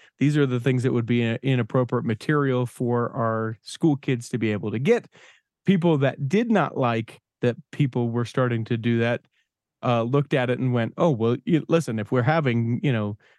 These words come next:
uh, adultery, if we're having, you know, violence and those things, well, then you can't have the Bible." So they appealed to this board, said, you know, kind of judge what, uh, the Bible has. And they said, "Yeah, we're, we can't have the Bible.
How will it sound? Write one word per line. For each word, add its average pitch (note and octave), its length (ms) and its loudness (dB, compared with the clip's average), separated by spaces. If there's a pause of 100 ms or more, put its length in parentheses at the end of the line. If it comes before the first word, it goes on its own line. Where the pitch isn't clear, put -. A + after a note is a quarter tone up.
(260)
uh, A2 340 0
adultery, C#3 800 2
if B2+ 140 -2
we're B2 140 0
having, A#2+ 640 -2
you C3+ 160 0
know, A2 220 -2
violence B2+ 840 -2
and A#2 220 0
those D3+ 260 0
things, A#2 380 -6 (280)
well, D3 80 4
then D3 140 4
you B2+ 80 2
can't F3 240 2
have B2 240 0
the A#2+ 80 0
Bible." B2 560 -2 (200)
So C3+ 200 0
they A#2 220 0
appealed A2+ 400 -2
to A2+ 80 -4
this G2+ 220 -6
board, F#3+ 380 2
said, A2+ 320 -6 (160)
you A#2+ 160 2
know, G#2 320 -2
kind A2+ 200 -4
of G#2+ 100 -6
judge A#2+ 380 0
what, A#2 280 -2
uh, B2 280 -2
the A#2 120 0
Bible D3 360 0
has. D#3+ 280 0
And C3 140 0
they A#2+ 80 0
said, B2 220 -8
"Yeah, G3 140 2 (140)
we're, C3 220 0
we C3 140 2
can't C3 280 0
have B2+ 140 0
the B2+ 80 2
Bible. A#2+ 500 0